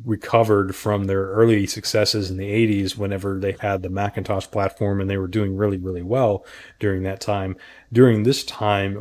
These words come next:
we see Apple really on the verge of bankruptcy, and they really didn't have a lot of, um,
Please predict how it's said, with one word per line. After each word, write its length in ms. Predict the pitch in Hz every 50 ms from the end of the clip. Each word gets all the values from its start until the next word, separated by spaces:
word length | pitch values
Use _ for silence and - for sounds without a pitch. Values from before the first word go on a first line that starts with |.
| 110 107 98
we 220 | 101 104 98 101
see 540 | 98 - - - - - 113 107 101 101 -
Apple 560 | - 104 107 107 - - 104 101 98 92 - - - _ -
really 420 | 110 120 147 143 127 110 104 -
on 220 | - 110 110 104
the 60 | 98 92
verge 340 | 90 101 104 110 110 101
of 200 | 98 90 87 87
bankruptcy, 840 | - 101 104 117 117 - 98 82 - - - 107 98 95 95 92 90 - - - _ _
and 340 | - 110 107 107 104 101 101 107
they 340 | 110 95 104 104 101 101
really 280 | 101 98 117 127 127 117
didn't 240 | 107 107 110 107 101
have 460 | 92 - 104 98 98 95 95 95 - -
a 180 | 101 95 95 95
lot 460 | 98 92 95 98 104 107 110 - 185
of, 440 | - 107 98 95 95 92 92 92 98
um, 640 | 92 92 92 92 92 92 92 95 95 95 110 131